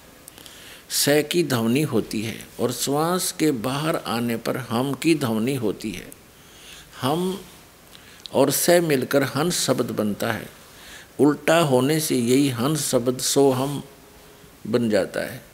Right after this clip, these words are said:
कोई बात हुई या? बताओ,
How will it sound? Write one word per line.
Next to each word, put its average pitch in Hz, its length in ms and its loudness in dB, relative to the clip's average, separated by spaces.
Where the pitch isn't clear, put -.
कोई 123 100 2
बात 160 300 2
हुई 175 140 2
या? 190 140 -2
बताओ, 135 440 0